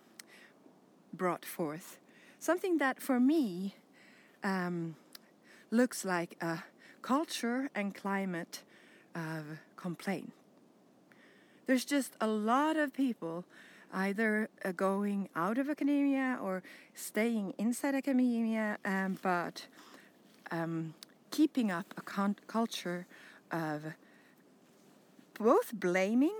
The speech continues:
but also just ranting and, uh, um, unconstructively talking about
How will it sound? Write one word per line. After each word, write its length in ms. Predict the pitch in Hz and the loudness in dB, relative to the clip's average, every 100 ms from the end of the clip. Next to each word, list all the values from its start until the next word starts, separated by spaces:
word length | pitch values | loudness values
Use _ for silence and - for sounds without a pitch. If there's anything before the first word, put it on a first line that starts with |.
| 427 - - | -10 -12 0
but 180 | 269 262 | 2 4
also 600 | 233 240 - 247 254 247 | 2 0 -4 0 2 0
just 340 | 220 190 - - 147 | 0 -2 -4 -10 0
ranting 640 | 170 208 262 339 349 370 - - - - | 4 4 4 2 0 -2 -6 -14 -18 -4
and, 480 | 208 185 175 175 175 | 0 2 2 0 0
uh, 280 | 175 165 156 151 - - - - - | 0 2 0 -4 -12 -14 -20 -18 -8
um, 480 | 165 156 147 156 160 - - - _ _ _ _ _ - - - - - - - - - - - - - | -4 -2 -2 -4 -8 -18 -20 -20 _ _ _ _ _ -18 -16 -20 -20 -20 -20 -20 -20 -20 -20 -20 -2 4
unconstructively 1500 | 302 370 - 294 277 - 247 254 - - 170 151 147 135 139 - - | 6 4 6 6 6 2 0 0 -2 0 0 0 -4 -4 -6 -16 -12
talking 420 | - 180 - 143 - | -6 -6 -2 -4 -4
about 520 | 160 147 143 139 | -8 -6 -4 -6